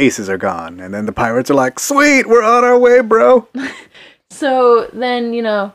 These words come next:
Speaker 2: uh, Tam runs back to fix it, fix the computer thingy, targeting computer. And, um,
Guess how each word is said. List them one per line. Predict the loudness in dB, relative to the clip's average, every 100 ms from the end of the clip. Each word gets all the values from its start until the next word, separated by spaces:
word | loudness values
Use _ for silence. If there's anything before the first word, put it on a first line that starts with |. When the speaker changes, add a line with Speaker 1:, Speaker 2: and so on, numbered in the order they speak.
| _
Speaker 2:
uh, | -6 -2 -2
Tam | -2 -2 -2 0
runs | -4 -2
back | 0 2 0 -4
to | -8 -8
fix | -4 -6 -6 -14
it, | -12 -14 _ _ _
fix | -6 -6
the | -2 0 0 -4 -12 _ _
computer | -20 _ -4 -4 -6 -14 _ _ _ _ _
thingy, | -10 -8 -10 -12 _ _
targeting | -6 -4 -4 -6
computer. | -10 -10 -10 -12 _ _ _ _ _ _ _ _ _ _ -2
And, | 0 0 0 -2
um, | -2 0 -2 -6 -12